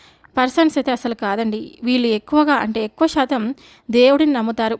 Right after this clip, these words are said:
దేవుడిని స్మరించుకుంటూ ఉంటారు. కాబట్టి ప్రతి ఒక్కరూ ఆ దైవం మీద వదిలేస్తారనమాట. దేవుడు ఏది చేసినా మన మంచి కోసమే చేస్తారని చెప్పేసి వీళ్ళు ఎక్కువ శాతంగా భావిస్తూ ఉంటారు. ఇలాంటి మంచి మనసు కలిగినటువంటి వారు ఎప్పుడు ఏదో ఒక ప్రాబ్లం వస్తుంది, ఎటువంటి కారణం వల్ల వీళ్ళకి ఇలా జరుగుతుంది అని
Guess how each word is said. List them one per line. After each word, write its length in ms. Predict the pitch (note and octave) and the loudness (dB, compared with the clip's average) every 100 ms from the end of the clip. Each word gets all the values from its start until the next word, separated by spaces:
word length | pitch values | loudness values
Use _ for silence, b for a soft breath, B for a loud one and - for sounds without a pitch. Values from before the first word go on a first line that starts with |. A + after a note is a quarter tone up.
| A3 | -4
దేవుడిని 400 | A3+ A3+ A#3 A#3 | 0 0 0 -4
స్మరించుకుంటూ 600 | A3+ A3+ G#3+ A#3 - A3 A3+ | -4 -4 -2 -4 -4 -4 -2
ఉంటారు. 260 | G#3+ G#3+ | -2 -4
కాబట్టి 300 | G#3 G3+ G#3 | -4 -6 -4
ప్రతి 220 | C#4+ B3 A#3+ | -4 -2 -2
ఒక్కరూ 340 | G#3+ - D#4 | -2 0 2
ఆ 100 | C#4 | 2
దైవం 340 | A3+ G#3+ A3 B3 | 0 -2 0 0
మీద 220 | A#3 A#3 G#3+ C4+ B B B - | 0 -2 -4 -6 B B B -2
వదిలేస్తారనమాట. 800 | A#3 B3+ B3+ - A3 G#3+ G#3+ G#3+ - | 0 2 0 0 -2 -2 -2 -4 -4
దేవుడు 340 | A#3 A#3+ C4 B3+ | 0 2 2 2
ఏది 220 | A3+ A#3 | -2 -2
చేసినా 320 | A#3 A3+ A#3 | -4 -4 -2
మన 140 | A3+ | -2
మంచి 240 | G#3+ A3 A#3 | -2 -2 -4
కోసమే 400 | A3+ A3 A3+ A3+ - _ - | -6 -6 -6 -6 -8 _ -6
చేస్తారని 580 | A#3+ B3 - C4+ B3+ A#3+ | -2 -2 0 -2 0 -2
చెప్పేసి 400 | G#3+ - B3 A#3+ | -4 -2 -4 -4
వీళ్ళు 200 | A3+ G#3+ | -2 -2
ఎక్కువ 240 | - C#4 | -2 -2
శాతంగా 380 | C#4+ B3 A3+ A3+ | 0 -2 0 0
భావిస్తూ 400 | G#3+ G#3 A#3 A#3 | 0 -2 -4 -4
ఉంటారు. 320 | G#3+ G#3+ A3 B4 B B B B B | -2 -2 -2 -4 B B B B B
ఇలాంటి 320 | C#4 D4+ D4 | 0 2 2
మంచి 280 | C4+ A#3 A#3+ | 0 -2 0
మనసు 280 | D4+ C4+ C4+ | 2 2 -2
కలిగినటువంటి 560 | B3+ A3+ A3+ A3+ A3 A3 | -4 -4 -4 -4 -4 -2
వారు 220 | G#3+ G#3+ A3 | -2 -2 -2
ఎప్పుడు 280 | G#3 - C4+ B3 | -4 -2 -2 0
ఏదో 180 | A3 A#3+ | 0 0
ఒక 140 | A3+ | -2
ప్రాబ్లం 380 | A3+ G#3 G3+ A3+ | -4 -4 -4 -2
వస్తుంది, 340 | A3 - G#3+ A3+ | -4 -4 -4 -2
ఎటువంటి 360 | A#3+ D4 D#4 E4 | -2 0 0 0
కారణం 360 | C4 A#3 B3 | -2 0 0
వల్ల 160 | A#3+ A#3 | 0 0
వీళ్ళకి 280 | A3+ A3 A3+ | -2 -2 -2
ఇలా 140 | G#3+ | -2
జరుగుతుంది 520 | G#3 G3+ G#3+ A#3 A3 A3 | -2 -4 -4 -2 -2 -2
అని 220 | A3 | -2